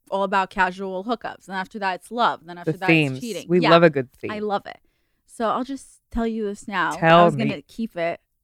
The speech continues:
Speaker 2: Tell
Speaker 1: I'll
Speaker 2: me
Speaker 1: tell you this
Speaker 2: now.
Speaker 1: now. It's hilarious.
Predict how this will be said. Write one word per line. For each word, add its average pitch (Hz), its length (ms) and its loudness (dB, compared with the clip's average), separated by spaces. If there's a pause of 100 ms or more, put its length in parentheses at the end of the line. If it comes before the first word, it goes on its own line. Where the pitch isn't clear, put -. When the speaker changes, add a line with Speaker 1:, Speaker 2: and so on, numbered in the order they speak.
(120)
Speaker 2:
Tell - 140 -20 (100)
Speaker 1:
I'll - 220 -20
Speaker 2:
me - 100 -20
Speaker 1:
tell 214 120 -16
you 196 100 -12
this - 160 -16
Speaker 2:
now. - 60 -16
Speaker 1:
now. - 100 -14 (420)
It's 240 140 -14
hilarious. 190 680 -10